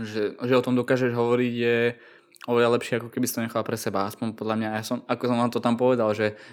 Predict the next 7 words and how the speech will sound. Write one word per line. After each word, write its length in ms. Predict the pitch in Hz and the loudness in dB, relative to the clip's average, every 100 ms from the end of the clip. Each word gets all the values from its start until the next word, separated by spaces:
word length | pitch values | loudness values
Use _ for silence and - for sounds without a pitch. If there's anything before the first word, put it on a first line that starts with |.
| - | -14
na 340 | 104 107 113 113 | -10 -4 -4 -2
Slovensku 400 | 117 113 - 117 | -2 -2 -2 -2
dnes 320 | 117 113 - - 69 - | -2 -4 -8 -12 -12 -6
kritika, 560 | - 120 123 120 113 110 | -2 0 -2 0 2 2
alebo 160 | 113 | 2
celkovo 400 | 120 127 127 120 | 4 4 4 2
kritika 640 | 117 127 131 131 131 135 | 2 0 0 2 2 2